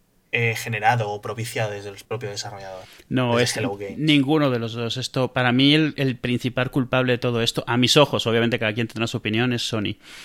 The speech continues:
Speaker 2: Eh, Sony es
Speaker 1: Ah.
Speaker 2: el que ha creado unas expectativas del juego que ni los
Speaker 1: Sí.
Speaker 2: desarrolladores podrían haber cumplido,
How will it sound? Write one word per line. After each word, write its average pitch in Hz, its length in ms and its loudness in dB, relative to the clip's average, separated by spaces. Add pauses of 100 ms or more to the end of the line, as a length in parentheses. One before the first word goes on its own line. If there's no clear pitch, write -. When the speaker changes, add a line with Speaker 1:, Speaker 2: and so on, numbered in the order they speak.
(400)
Speaker 2:
Eh, 113 540 0
Sony 151 440 6
es 147 160 4
Speaker 1:
Ah. 160 40 8
Speaker 2:
el 151 140 6
que 151 100 4
ha 139 80 8
creado 143 600 4 (120)
unas 135 440 0
expectativas 135 800 0
del 127 120 2
juego 120 460 0 (420)
que 123 320 2
ni 131 320 6
los 123 140 6
Speaker 1:
Sí. 127 80 4
Speaker 2:
desarrolladores 117 720 2
podrían 147 580 2
haber 123 240 0
cumplido, 127 560 0